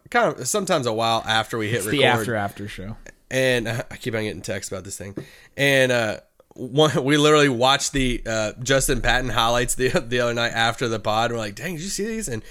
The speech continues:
Speaker 1: uh, so anyway, they, they made, uh, they made that trade,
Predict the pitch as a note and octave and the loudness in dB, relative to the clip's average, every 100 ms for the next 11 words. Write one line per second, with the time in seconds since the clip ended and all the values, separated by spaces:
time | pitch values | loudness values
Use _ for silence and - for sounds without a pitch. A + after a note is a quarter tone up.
0 | - - - C3+ C3 - G3+ F#3 C3+ C#3+ | -18 -16 0 2 4 4 4 6 4 4
1 | D3+ - C#3+ D3+ E3 D#3 - C3 B2 G2+ | 0 0 0 4 4 2 0 0 0 -2
2 | - - - B2+ D3 E3 F3+ D#3 - D3+ | -10 -16 -12 -2 2 2 4 0 2 2
3 | C#3 C3+ | 2 2